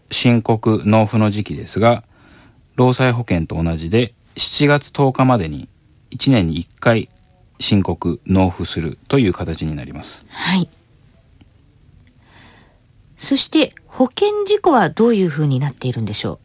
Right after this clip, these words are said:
Speaker 2: う？
Speaker 1: はい。雇用保険の保険事故でメインとなるのが失業となります。
Speaker 2: はい。
Speaker 1: 失業とは、離職し、労働の意思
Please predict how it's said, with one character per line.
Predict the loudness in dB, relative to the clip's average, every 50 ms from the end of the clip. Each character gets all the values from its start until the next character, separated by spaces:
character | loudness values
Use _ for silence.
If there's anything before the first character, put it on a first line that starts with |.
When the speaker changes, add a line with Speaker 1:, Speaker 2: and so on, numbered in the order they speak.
| _ _ -20
Speaker 2:
う？ | -20 -20 -20 -20 -20 -20 -20 -20 -20 -18 _
Speaker 1:
は | -6 -6
い。 | -6 -6 -8 _ _ -20 _
雇 | -8 -2 0 2
用 | 2 2 2
保 | 0
険 | 0 2 2 4
の | 4 2 0
保 | -2 -2
険 | 0 2 2 2
事 | 0 0
故 | -2 -4 -2
で | 0 2 0 0 0 -4 _ 0
メ | 2 2 4 4
イ | 2
ン | 0 0
と | -2 -4 -4
な | -2 -4
る | -4 -6
の | -6 -6 -2
が | 0 0 0 0 -2 _ _ -14
失 | -14 -12 -6 -2 0 2
業 | 2 4 2 2 2 0 -4 -8 _ _ _ -6 -2
と | 2 2
な | 2 2
り | 0 -2
ま | -10 -12
す。 | -14 -14 -16 -18 _ _ _ _
Speaker 2:
は | -4 -2 0
い。 | 0 -2 -4 -8 -20 -20 -20 -20 -20 -20 -20 -20 -20 _ _ _
Speaker 1:
失 | -20 -16 -8 -2 0
業 | 2 4 4 2 2
と | 2 4 4
は、 | 4 2 0 -4 -10 _ _ _ _ _ -2
離 | 0 0
職 | 2 2 0 -2 0 0 -2
し、 | -2 0 0 0 0 0 0 _ _ _ _ _ _ _ _
労 | 0 2 4 4 4
働 | 4 2 2 2 2
の | 2
意 | 0 -2 -2 -2
思 | -2 -2 -2 -4 -6 -6